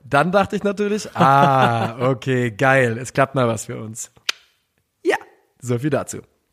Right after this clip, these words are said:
Mittleres Spiel am Samstag und, ähm, es gibt natürlich ein spätes Spiel, wegen der Länderspielpause gab es ja kein Freitagabendspiel, deshalb gab es ein,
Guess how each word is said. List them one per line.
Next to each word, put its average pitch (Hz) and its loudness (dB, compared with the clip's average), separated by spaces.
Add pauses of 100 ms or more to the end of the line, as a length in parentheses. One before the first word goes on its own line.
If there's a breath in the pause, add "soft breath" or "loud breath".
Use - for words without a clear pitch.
(1200 soft breath)
Mittleres 214 2
Spiel 139 -2
am 131 -2
Samstag 135 -2
und, 139 -2
ähm, 139 2 (380)
es 139 -6
gibt 220 -2
natürlich 160 2
ein 147 0
spätes 185 2
Spiel, 165 0
wegen 147 0
der 139 -2
Länderspielpause 160 0
gab 135 -2
es 135 -10
ja 127 -4
kein 123 -6
Freitagabendspiel, 147 -4
deshalb 156 -2
gab 143 -2
es 135 -6
ein, 143 -2